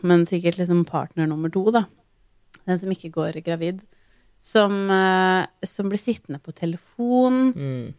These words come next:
Speaker 1: tar opp avisa, eller liksom et eller annet sånn, og hun bare, "Da kan du sette deg utenfor og vente." Hun bare sånn, hun sa at hun ble så provosert av det, fordi sånn at hun på en måte ikke klarte å konsentrere seg om sin jobb, fordi hun ble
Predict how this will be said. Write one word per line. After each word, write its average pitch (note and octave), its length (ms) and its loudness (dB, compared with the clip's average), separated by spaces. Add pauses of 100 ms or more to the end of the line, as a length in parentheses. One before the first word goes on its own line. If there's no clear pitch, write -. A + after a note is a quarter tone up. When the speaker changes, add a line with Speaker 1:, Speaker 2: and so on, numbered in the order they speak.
Speaker 1:
tar G3 300 4
opp E3 180 2
avisa, G#3+ 960 2
eller G#3+ 280 4
liksom A3 260 -4
et - 200 -4 (100)
eller G3+ 120 -2
annet F3+ 180 -4
sånn, B3+ 220 2 (220)
og A3+ 140 -2
hun A#3 140 4
bare, G3+ 400 2 (440)
"Da B3+ 100 4
kan C4 160 0
du B3+ 80 0
sette A3+ 240 -4
deg F#3+ 160 -2
utenfor E3+ 280 -10
og E3+ 160 -6
vente." - 260 -14 (160)
Hun A3 100 4
bare G#3+ 120 2
sånn, G#3 220 -2 (680)
hun C4 60 4
sa F3+ 320 4
at E3 100 -2
hun G#3+ 100 4
ble G3 140 6
så F3+ 160 -6
provosert F#3 720 0
av C3 140 -4
det, F3+ 120 -2
fordi F#3 240 -4
sånn F3+ 340 -2
at E3+ 200 0
hun F3 120 -6
på - 60 -4
en F#3+ 140 4
måte - 160 -6
ikke G3 240 -2
klarte F3 260 2
å E3 60 0
konsentrere F3 480 0
seg E3+ 100 0
om E3 80 2
sin E3+ 240 0
jobb, E3+ 240 4
fordi F#3+ 280 0
hun F3+ 80 2
ble F3 120 -2